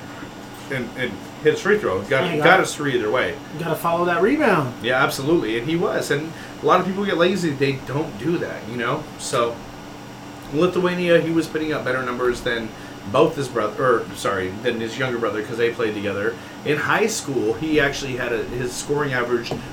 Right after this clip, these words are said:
Speaker 1: was better than both his brothers when they even played together, you know?
Speaker 2: Yeah.
Speaker 1: So, but, um, again, Big Baller, if you come across this podcast in any way, shape, or form, um, you were pulling for your kids, you know, especially the middle one, you know?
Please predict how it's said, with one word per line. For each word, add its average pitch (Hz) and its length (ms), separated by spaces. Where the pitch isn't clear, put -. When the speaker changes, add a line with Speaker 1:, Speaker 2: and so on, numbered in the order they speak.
Speaker 1:
was 127 140
better 131 280
than 113 140
both 113 240
his 104 140
brothers 95 580
when 127 120
they 127 120
even 127 240
played 165 340
together, 98 400
you 117 140
know? 147 220
Speaker 2:
Yeah. 170 180
Speaker 1:
So, 92 280
but, 127 220
um, 120 460
again, 123 480
Big 151 180
Baller, 170 460
if 139 220
you 135 240
come 170 200
across 165 440
this 151 160
podcast 170 680
in 139 100
any 143 160
way, 151 180
shape, 147 240
or 143 60
form, 160 480
um, 110 400
you 123 80
were 139 100
pulling 185 300
for 190 80
your 190 160
kids, 196 360
you 143 100
know, 156 100
especially 165 400
the 160 80
middle 175 220
one, 120 280
you 127 80
know? 151 220